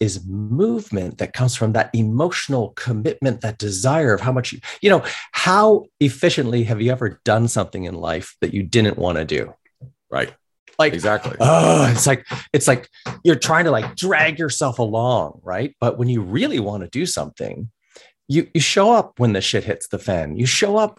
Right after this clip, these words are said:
Speaker 1: when it's really hard.
Speaker 2: Right.
Speaker 1: Or, you know, going back to your, your swimming thing, like, if you've broken a habit, it's like, what's the smallest, okay, I can swim
Speaker 2: Right.
Speaker 1: one lane. And then you go
Speaker 2: Right.
Speaker 1: swim one
Speaker 2: Right.
Speaker 1: lane and you're like, "Hell,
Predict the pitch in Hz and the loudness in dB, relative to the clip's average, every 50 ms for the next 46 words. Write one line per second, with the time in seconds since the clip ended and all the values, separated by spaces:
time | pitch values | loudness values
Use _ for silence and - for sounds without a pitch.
0 | _ - 110 120 110 92 - - - 101 98 90 85 87 90 92 - 85 78 73 | _ -2 0 0 0 0 -2 -6 -6 -4 -4 -4 -4 -6 -6 -4 -2 0 0 0
1 | 69 64 78 - - - - - - 101 110 92 127 131 127 120 117 110 - - | -2 -6 -8 -8 -12 -20 -18 -12 -8 -4 0 2 4 4 6 4 4 2 0 -4
2 | _ _ _ _ _ _ - 160 139 120 113 117 120 - _ - - 143 143 151 | _ _ _ _ _ _ 2 4 4 4 4 2 0 -4 _ -6 0 2 4 4
3 | 151 139 143 147 143 - - - 147 147 139 139 139 - - 135 147 135 - - | 4 4 4 2 2 2 -2 -4 -2 0 2 0 0 0 0 -2 -2 -2 -2 0
4 | 220 247 254 139 110 113 117 - - 104 85 82 - 95 113 110 - 120 - - | 0 0 2 0 -2 -6 -8 -6 -4 -4 -4 -4 -4 -6 -4 -4 -4 -6 -4 -4
5 | 127 120 - - 175 190 185 208 190 180 170 151 170 190 202 196 185 147 117 - | -6 -6 -2 0 0 0 2 0 -2 -2 -2 -4 -2 -4 -4 -2 -2 -4 -4 -4
6 | - 139 135 120 - _ _ - - 160 - - - 147 131 - - - - 120 | -2 -2 -4 -4 -6 _ _ -2 -2 -2 -2 -2 -6 -4 -4 -4 -4 -4 -4 -4
7 | 117 123 143 143 143 139 139 139 135 123 - - - _ _ - 117 - 135 117 | -4 -2 0 0 2 2 2 2 2 0 0 -4 -10 _ _ -6 -2 0 2 2
8 | 113 - 113 - - - 151 131 123 117 117 117 127 120 113 110 101 98 85 - | 2 0 -4 -4 -2 -2 0 0 2 2 4 2 2 2 0 -2 -4 -6 -8 -12
9 | - - - - - 139 147 147 156 170 175 190 170 151 135 - 156 160 151 139 | -14 -16 -8 -2 0 2 2 2 2 2 2 2 2 2 2 0 0 0 -2 -2
10 | 139 147 160 185 196 165 117 113 113 110 110 113 127 131 135 135 131 - - - | 2 4 4 4 4 2 0 0 0 -2 -4 -4 0 2 2 0 0 -2 -12 -16
11 | - - _ _ - - - 233 302 311 - - - - - | -16 -18 _ _ -10 -4 0 2 4 4 4 2 0 -4 -8